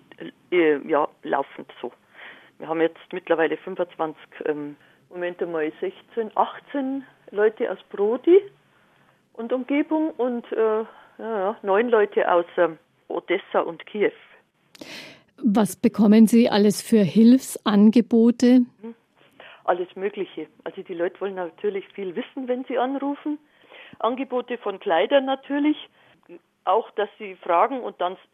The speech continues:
Speaker 1: dann erst sammeln. Wir fragen nach, ähm,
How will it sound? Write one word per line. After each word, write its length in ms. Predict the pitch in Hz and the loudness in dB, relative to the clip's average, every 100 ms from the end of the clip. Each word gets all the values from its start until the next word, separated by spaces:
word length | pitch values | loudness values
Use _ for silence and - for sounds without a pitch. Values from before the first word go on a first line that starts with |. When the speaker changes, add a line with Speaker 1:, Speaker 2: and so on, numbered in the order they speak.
| - | -4
Speaker 1:
dann 220 | 180 269 | -2 0
erst 180 | 269 269 _ _ - | -2 -4 _ _ -4
sammeln. 400 | 233 330 359 381 _ _ _ _ _ | -4 -2 -8 -10 _ _ _ _ _
Wir 200 | 190 196 - _ - | -10 -10 -12 _ -4
fragen 360 | 175 202 214 | -2 -2 -6
nach, 280 | 185 175 - - | -8 -8 -10 -12
ähm, 320 | 160 160 | -10 -12